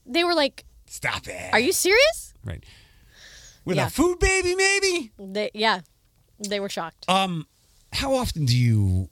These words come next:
Speaker 2: wash the majority of your clothes?
Speaker 1: I mean, like,
Speaker 2: Th-
Speaker 1: I probably do laundry once a week.
Speaker 2: What kind of pants you wearing? Stand up.
Speaker 1: My jeans.
Speaker 2: Wh-, how often will you wash those?
Speaker 1: Um,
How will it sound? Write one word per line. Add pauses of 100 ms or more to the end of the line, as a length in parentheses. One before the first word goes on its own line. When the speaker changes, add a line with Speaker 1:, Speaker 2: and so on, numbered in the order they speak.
Speaker 2:
wash
the
majority
of
your
clothes? (540)
Speaker 1:
I
mean, (1200)
like,
Speaker 2:
Th-
Speaker 1:
I
probably
do
laundry
once
a
week.
Speaker 2:
What
kind
of
pants
you
wearing?
Stand
up. (680)
Speaker 1:
My
jeans. (340)
Speaker 2:
Wh-,
how
often
will
you
wash
those? (800)
Speaker 1:
Um,